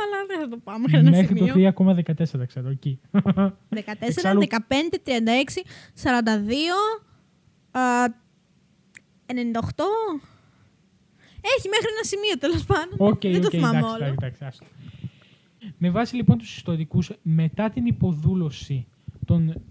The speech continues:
Speaker 2: Σιρακουσών από την Ιτάλ-, από την Ιτάλια, μου βγήκε να το πω λίγο πιο ιταλικά,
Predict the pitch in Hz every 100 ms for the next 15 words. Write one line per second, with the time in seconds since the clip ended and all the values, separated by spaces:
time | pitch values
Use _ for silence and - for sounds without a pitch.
0 | - - 143 170 156 135 - - - 151
1 | 139 139 - - 143 - - 151 143 -
2 | 160 147 151 - 143 135 143 - 135 127
3 | 185 170 135 135 127 120 - - - -
4 | 170 165 190 196 208 196 185 196 202 190
5 | 160 208 156 156 151 156